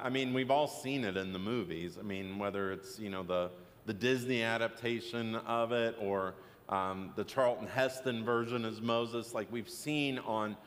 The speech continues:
movies and, uh, and media the pictures of what it might have looked like.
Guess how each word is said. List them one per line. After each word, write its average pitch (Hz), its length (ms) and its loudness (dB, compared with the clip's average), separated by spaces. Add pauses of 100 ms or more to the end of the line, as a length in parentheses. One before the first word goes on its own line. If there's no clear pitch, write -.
(140)
movies 127 540 2
and, 107 360 -2
uh, 104 240 0
and 104 380 -2
media 107 640 2 (640)
the 110 100 0
pictures 92 1080 -4
of 92 140 -4
what 95 160 2
it - 100 -4 (280)
might 95 220 -2
have 85 140 -6
looked 87 200 -8
like. 87 260 -8